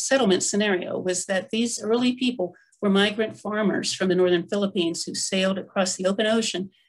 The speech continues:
to the Marianas. The argument for a Philippine origin was based to a great extent on similar pottery types and linguistics.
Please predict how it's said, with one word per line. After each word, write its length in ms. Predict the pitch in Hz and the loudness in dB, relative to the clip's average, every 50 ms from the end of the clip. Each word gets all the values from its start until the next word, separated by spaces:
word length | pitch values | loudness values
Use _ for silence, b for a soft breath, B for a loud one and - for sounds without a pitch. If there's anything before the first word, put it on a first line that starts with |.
| _ - | _ -8
to 100 | - 196 | -2 0
the 60 | 185 | 2
Marianas. 800 | 190 180 180 180 180 190 196 190 170 - - - - - - _ _ B B B B B B B B B B _ - | 4 6 6 6 6 6 6 4 2 0 -4 -6 -10 -10 -12 _ _ B B B B B B B B B B _ 0
The 120 | 208 208 | 2 4
argument 420 | 202 214 214 214 226 202 202 202 | 4 4 4 4 4 4 4 2
for 200 | 196 - - 196 | 2 -2 -4 -4
a 60 | 180 - | -4 -4
Philippine 600 | - - 208 214 208 202 - - 208 196 185 - | -2 -4 -2 -2 -2 -2 -4 -2 0 0 0 2
origin 680 | - 196 208 220 220 175 - - 175 160 170 180 180 | 2 2 2 4 2 2 0 -2 -4 -2 -2 -2 -2
was 160 | 190 190 196 | -2 -2 -2
based 380 | - 202 202 208 196 - - - | 0 2 2 2 0 -2 -4 -6
to 100 | 190 156 | -6 -8
a 40 | |
great 280 | 156 - 208 208 220 226 | -6 -2 0 2 2 2
extent 460 | 226 226 - - - 175 170 156 160 | 2 0 0 -2 0 0 -2 0 -2
on 160 | 170 170 165 | -4 -4 -4
similar 400 | 165 - - 202 196 196 190 180 | -4 -2 0 2 2 4 4 2
pottery 480 | 170 - - 202 180 185 180 175 180 185 | 2 0 -4 -4 -2 -2 -2 -2 -2 -2
types 360 | - - - 151 - - - | -2 -4 -6 -6 -6 -6 -6
and 240 | - - 180 185 190 | -4 -2 0 2 4
linguistics. 960 | 185 185 180 156 175 165 151 - - - - 147 127 - - - - - | 4 4 2 2 0 -2 -2 -2 -4 -6 -10 -12 -12 -10 -10 -10 -10 -10